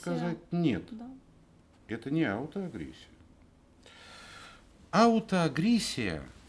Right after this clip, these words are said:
Speaker 1: мы можем с вами, м, об этом размышлять, это опять слово,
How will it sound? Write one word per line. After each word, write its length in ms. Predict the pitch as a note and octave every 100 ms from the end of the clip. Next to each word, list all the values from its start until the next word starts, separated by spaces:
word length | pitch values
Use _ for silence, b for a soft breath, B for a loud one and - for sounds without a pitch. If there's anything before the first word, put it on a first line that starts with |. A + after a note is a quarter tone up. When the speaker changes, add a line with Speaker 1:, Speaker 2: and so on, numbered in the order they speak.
| -
Speaker 1:
мы 140 | D3+
можем 380 | G3+ G#3 E3 D#3
с 160 | - D#3
вами, 420 | F3 D#3+ D3 - -
м, 200 | G#2 G#2
об 160 | B2+ D3+
этом 320 | D3 B2+ B2
размышлять, 720 | B2 B2 B2+ - A#3 - - - - - - -
это 200 | C3 D#3+
опять 240 | D#3+ -
слово, 520 | - C3 G#2+ D2+ -